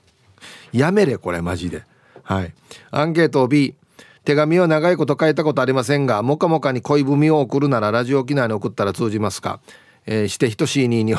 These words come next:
願いです。昨日八月六日は僕の四十五歳のお誕生日だったので、お祝いのお言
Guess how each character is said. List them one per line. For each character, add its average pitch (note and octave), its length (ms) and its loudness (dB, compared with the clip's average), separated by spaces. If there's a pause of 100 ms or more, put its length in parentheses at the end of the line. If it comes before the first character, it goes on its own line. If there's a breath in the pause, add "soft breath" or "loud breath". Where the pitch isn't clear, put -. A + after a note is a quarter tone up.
願 C#3+ 140 2
い - 60 -6
で A2+ 220 -2
す。 - 220 -14 (640 loud breath)
昨 D#3+ 100 2
日 D#3+ 140 2
八 D3+ 180 -2
月 E3 220 0
六 D3+ 160 2
日 D3+ 100 0
は D3 120 4
僕 C#3+ 240 -2
の D#3 160 4
四 E3+ 200 4
十 D3 160 2
五 D3 140 2
歳 D3 160 0
の C3 80 2
お B2+ 80 0
誕 C3 180 -2
生 C3+ 160 2
日 C#3+ 60 2
だ C3 80 0
っ A#2 60 0
た B2 160 -2
の G#2+ 100 0
で、 G#2+ 100 2
お C3 140 0
祝 C#3 160 2
い C#3+ 40 0
の D3 100 0
お - 20 0
言 A#2+ 120 -2